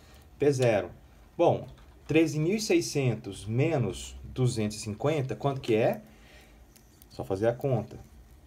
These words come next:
P um vai ficar negativo, né? Menos treze mil trezentos e cinquenta é igual a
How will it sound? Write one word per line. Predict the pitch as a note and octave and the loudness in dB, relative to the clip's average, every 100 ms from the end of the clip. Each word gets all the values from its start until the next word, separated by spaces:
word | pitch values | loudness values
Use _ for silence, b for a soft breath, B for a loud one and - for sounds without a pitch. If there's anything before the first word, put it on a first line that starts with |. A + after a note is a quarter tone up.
| - | -4
P | A2+ G#2 | 0 0
um | F2+ F2 G2+ C3 | -2 -8 -8 -8
vai | C3 G2+ | -4 -4
ficar | - G2+ | -2 -4
negativo, | F#2 E2 - A2 C#3 C3 | -4 -6 -6 -4 -2 0
né? | B2 | -2
Menos | A2+ A#2 A2 F#2+ - - - - - | 0 0 0 -2 -8 -14 -18 -20 -12
treze | G#2+ G#2 G2+ G2+ | -2 0 0 -2
mil | G#2 A2 G2+ - | 0 0 -2 -4
trezentos | - F#2 F2 F#2+ G2 F2+ - - - - - - - - - - - | -2 0 -2 -4 -4 -6 -10 -12 -12 -12 -12 -12 -16 -20 -20 -16 -12
e | |
cinquenta | - G#2 F#2 G2 A2 D3+ A2+ G#2 | -8 -8 -8 -4 -4 -2 -2 -2
é | |
igual | G2+ G2+ A2+ G#2+ | 0 2 2 2
a | C3 | 0